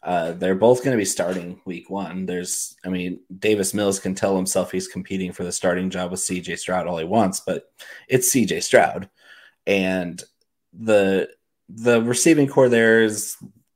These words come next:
what it is. <laughs> It's not great, but he also has a lot of talent,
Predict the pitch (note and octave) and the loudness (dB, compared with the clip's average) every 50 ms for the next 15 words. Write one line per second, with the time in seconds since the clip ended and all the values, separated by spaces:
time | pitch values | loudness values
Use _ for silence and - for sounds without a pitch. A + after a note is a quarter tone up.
0 | _ _ _ G#2+ A2+ A2+ A2+ A2 G2+ F#2 - G2 G#2 B2 B2+ - - - - - | _ _ _ -2 2 2 2 2 2 0 2 2 2 2 0 -2 -4 -6 -8 -6
1 | - B2 - - A#2 A#2 A2 G#2 G2 F#2+ G2 G2 G2 G2+ A#2 B2+ B2+ - - - | -6 -4 -2 -2 -2 0 0 -2 -2 0 0 0 2 2 0 0 -2 -6 -12 -20
2 | - - - _ _ - G2 - - G#2+ G#2+ A2 G#2+ A2 A2+ A2+ A#2 A#2 A#2+ A#2+ | -20 -20 -20 _ _ -20 -20 -6 -2 0 0 2 2 0 0 2 2 2 2 0
3 | - C3 B2+ A#2+ A#2 A#2 A2+ A2+ A2+ A2+ A2 A2+ A#2 A2+ A2 A2 A2 G#2 - - | 0 0 0 2 2 2 0 0 -2 -2 -2 -2 -2 -2 0 -2 -2 -4 -4 -4
4 | A2 G2+ G#2 G#2 G#2 G#2 A2 G2+ - - - | -4 -4 -2 -4 -4 -6 -8 -10 -10 -12 -12